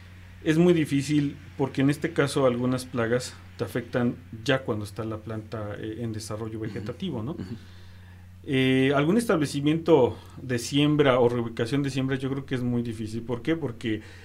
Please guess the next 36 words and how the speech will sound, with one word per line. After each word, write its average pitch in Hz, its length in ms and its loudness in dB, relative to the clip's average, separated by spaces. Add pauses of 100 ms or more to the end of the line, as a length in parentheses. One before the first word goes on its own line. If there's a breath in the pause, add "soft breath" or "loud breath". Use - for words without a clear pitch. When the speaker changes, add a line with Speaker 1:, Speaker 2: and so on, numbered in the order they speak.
(460 loud breath)
Speaker 1:
si - 180 -10
tú 135 140 -4
sabes 139 340 4
que - 120 -8
el - 60 -8
siguiente 135 420 -2
año 117 220 0 (300)
va 101 60 -4
a 110 40 -2
llover 123 320 2
en 107 120 -2
julio 113 520 -4
o 107 140 -2
en, 104 160 -4
o 110 300 -8
vamos, 139 400 0
en, 120 280 -2
en 117 160 -4
abril 147 380 0
o 131 60 2
en 117 60 2
mayo, 143 360 0 (560 soft breath)
pues 113 140 -4
adelante, 139 400 2
tienes 147 280 0
establecimiento 127 720 0
de, 117 160 0
de, 110 340 -6
de 107 360 -10
fechas 135 320 -4
de 131 80 -8
siembra. 156 300 -2 (500 loud breath)
Aunque 139 300 0
las 135 220 0
tiene 208 260 0
nifap, 135 380 -2